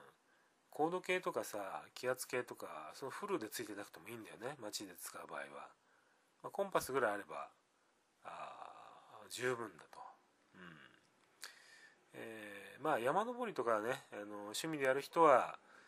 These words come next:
あー、まあ、機能全部ついてた方が何かと便利だと思いますけども。まあ、とにかく、街で使う分にはね、全く問題がないというね。しかも、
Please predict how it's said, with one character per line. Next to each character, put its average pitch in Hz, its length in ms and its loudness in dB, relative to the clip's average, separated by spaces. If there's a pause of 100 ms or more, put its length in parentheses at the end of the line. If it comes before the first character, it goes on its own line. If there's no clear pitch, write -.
(380)
あ - 20 -12
ー、 110 840 -8
ま 117 220 0
あ、 - 200 -14 (680)
機 143 120 -8
能 113 140 -2
全 110 220 -2
部 92 60 -10
つ - 120 -8
い 104 40 -6
て - 80 -10
た - 100 -12
方 135 220 2
が 143 200 4
何 117 160 -2
か 110 80 -2
と 101 80 -6
便 107 140 -4
利 95 80 -14
だ 110 120 -10
と - 100 -12
思 80 100 -12
い 78 40 -12
ま 80 120 -16
す - 80 -8
け - 100 -16
ど - 60 -18
も。 - 60 -20 (180)
ま 143 80 -4
あ、 143 40 -6
と 156 120 0
に 127 80 -4
か 117 60 -8
く、 - 60 -14 (1080)
街 139 220 -6
で 156 120 -2
使 - 240 2
う 117 60 2
分 107 200 -6
に - 60 -18
は - 120 -16
ね、 - 60 -16 (640)
全 139 100 -2
く - 80 -10
問 117 200 -4
題 104 140 -4
が 95 100 -10
な - 80 -12
い - 140 -16
と - 60 -20
い - 40 -18
う - 80 -20
ね。 - 80 -20 (640)
し - 80 -14
か 147 120 4
も、 101 320 -6